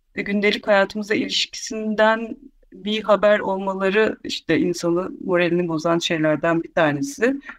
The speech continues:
Ama en azından kendi adıma, e, bir şeyler yapmaya çalışıyorum. Bir yandan da bunları işte hikayeleştirme kısmı dolayısıyla işte bir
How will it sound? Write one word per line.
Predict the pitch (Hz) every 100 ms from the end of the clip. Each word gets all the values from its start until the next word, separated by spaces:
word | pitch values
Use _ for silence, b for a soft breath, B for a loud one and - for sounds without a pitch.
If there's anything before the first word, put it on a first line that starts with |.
| _ _
Ama | 202 208
en | 208
azından | 196 170 170 170 214 233
kendi | 220 190 190
adıma, | 196 156 156 196 240 B B _ _ 170
e, | 175 170 170 170 170 - _
bir | 190
şeyler | - 180 170 196 -
yapmaya | 196 175 - 180
çalışıyorum. | 180 175 160 - 180 208 233
Bir | 208
yandan | 180 175 170 165
da | 214 240 214
bunları | 196 175 185
işte | 202 - 208 - -
hikayeleştirme | - 208 185 185 185 - 190 185 190 -
kısmı | - - - 190 190 -
dolayısıyla | 175 160 151 156 160 196
işte | 196 - 180
bir | 196